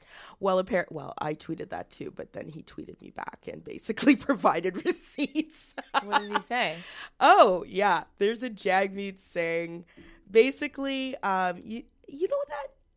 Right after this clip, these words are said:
Speaker 1: Sarah Bosveld or
Speaker 2: Yeah,
Speaker 1: whatever?
Speaker 2: from Chatelaine.
Speaker 1: From Chatelaine.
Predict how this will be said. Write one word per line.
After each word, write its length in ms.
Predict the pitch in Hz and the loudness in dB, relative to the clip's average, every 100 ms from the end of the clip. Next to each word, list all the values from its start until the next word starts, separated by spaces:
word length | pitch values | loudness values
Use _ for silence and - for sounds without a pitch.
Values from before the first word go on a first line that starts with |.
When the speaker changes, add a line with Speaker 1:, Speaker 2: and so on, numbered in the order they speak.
| _ - | _ -20
Speaker 1:
Sarah 840 | - - - 202 214 214 214 202 165 _ - | -20 -14 -8 -6 -6 -6 -8 -12 -16 _ -8
Bosveld 1080 | 160 170 180 - - - 190 196 214 208 | -6 -6 -8 -12 -16 -10 -8 -6 -6 -8
or 100 | 214 208 | -6 -4
Speaker 2:
Yeah, 180 | 196 | -2
Speaker 1:
whatever? 560 | 185 214 220 226 233 240 | -2 -2 -4 -4 -6 -6
Speaker 2:
from 160 | 190 180 | -8 -10
Chatelaine. 460 | 185 165 165 156 | -10 -10 -10 -12
Speaker 1:
From 160 | 202 190 | -10 -10
Chatelaine. 840 | - 190 175 180 175 165 185 277 | -8 -6 -4 -6 -8 -6 -6 -8